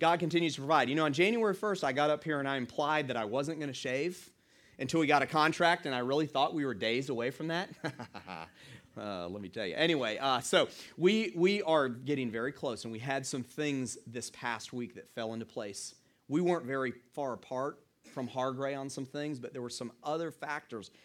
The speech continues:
that were playing in that has caused, that had caused a large delay. Now, we then, after May, after we raised that hundred ten thousand dollars, we entered a campaign this fall to raise three hundred thousand dollars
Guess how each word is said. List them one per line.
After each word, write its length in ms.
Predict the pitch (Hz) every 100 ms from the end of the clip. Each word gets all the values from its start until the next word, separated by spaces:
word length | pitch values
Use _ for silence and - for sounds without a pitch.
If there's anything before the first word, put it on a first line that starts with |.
| -
that 120 | 143
were 120 | 123
playing 380 | 117 151 139 131
in 160 | 135 117
that 140 | 104
has 260 | 120 107 -
caused, 560 | - 139 131 113 - - - -
that 100 | 117
had 180 | 113 -
caused 340 | 135 120 107
a 40 | 107
large 340 | 107 110 95
delay. 360 | 98 110 101 - _ _ -
Now, 260 | 165 147 - -
we 240 | 165 170
then, 500 | 147 165 196 170 143 -
after 380 | 151 165 - 160
May, 300 | 139 165 175
after 220 | 147 143
we 60 | 147
raised 220 | 151 147
that 80 | 139
hundred 240 | 156 151 139
ten 140 | 147
thousand 300 | 147 143 131
dollars, 340 | 151 185 165
we 200 | 139 143 156
entered 240 | 180 170
a 40 |
campaign 560 | 151 165 151 151 165 156 - -
this 180 | 160 147
fall 300 | - 165 180
to 80 | 156
raise 260 | 151 143
three 220 | - 175 202
hundred 240 | 160 127
thousand 340 | 139 139 131
dollars 520 | 127 127 139 151 -